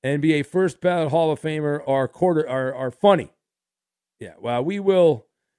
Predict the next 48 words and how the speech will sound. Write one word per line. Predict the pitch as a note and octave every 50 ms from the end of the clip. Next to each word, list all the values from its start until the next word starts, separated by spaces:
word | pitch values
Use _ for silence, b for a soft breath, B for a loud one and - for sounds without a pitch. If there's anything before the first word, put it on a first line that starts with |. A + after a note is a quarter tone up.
| _ _ _ _ _ _ -
address | D3 D3 C3 G#2+ A#2 D3+ E3+ E3+ C#3+ - -
that | - D#3+ D3+ D3+ C#3+ C#3 -
coming | - D3+ D3 C#3 C3+
up | C3 C3 C3 B2+ _ -
later | C3 C#3 C#3+ D3 D3+ C#3+ C#3 C3+
on | C3+ C3 C3 C3 B2+ B2+ B2 A#2+ A2 _ _ _ _ _ _ _ _ -
in | C#3 D3 C#3+
the | C#3+ D3
overnight. | E3+ F#3 F#3+ F#3 F3+ G3+ G#3+ G3+
We | F#3 A3 A#3+
will | A#3+ G#3+
take | - A#3 A3 -
some | F#3 F#3
calls | - - A3+ A3+ A3+ F3
as | E3 D3+
well. | D#3+ G#3+ A#3+ B3 A3
It | G#3 A3+
is | A3+ E3 E3+
a | G#3+ F#3+
call-in | D#3+ - - G3 G#3 G#3+ G#3 G3+ F#3+ F3
show | - - G3 G3+ G#3+ G3+
at | F3
eight | F3+ F#3 F3
seven | - - F3+ F3 E3 E3 D3
seven, | - - F3 F3 E3+ E3 E3 D#3+ D#3 D#3 E3 F#3
nine | G#3+ A#3 B3 C4+ C#4 C#4 C#4 C4+ C4 C4 B3+ B3+ A#3+
nine | A3+ A3+ A3 A3 A3+ A3+ A3+ A3+ A3+ A3 G#3+
on | G#3+ G#3 F#3 G3 G#3 G#3+ G#3+ G#3 G3+ F#3+ D3+ _ _ -
Fox. | A3 A3 G#3+ G#3 F3+ C#3+ G#2 - - - - - _ _ _ _ _ _ _ _ _ _ _ -
The | A2 B2+ D3
number, | E3 F3 F3 D#3 C#3+
eight | D3+ F3+ F#3
seven | - - G3+ F#3 F3+ E3+ D#3+ C#3+
seven, | - - F3 D#3+ D#3+ D#3 D#3+ D#3 D3+ C3+ A#2+ _ _ _ _ _ _
nine | - A#2 C3 D3+ D#3 E3 E3+ E3+ E3
nine | D#3+ D#3+ D#3+ D#3 D3+ D3
six, | - - - E3 D#3 - -
six | - D#3 D#3 - -
three | - D3+ D3+ C#3+
six | - - D#3 C3 -
nine, | C#3+ C#3+ C#3+ D3 D3 D3+ C#3+
if | C#3 B2+ -
you | C#3
would | C#3 C3
like | B2+ C#3+ C#3+ C#3+ -
to | -
be | B2+ B2
part | A#2+ _ - - E3 E3+ E3+ E3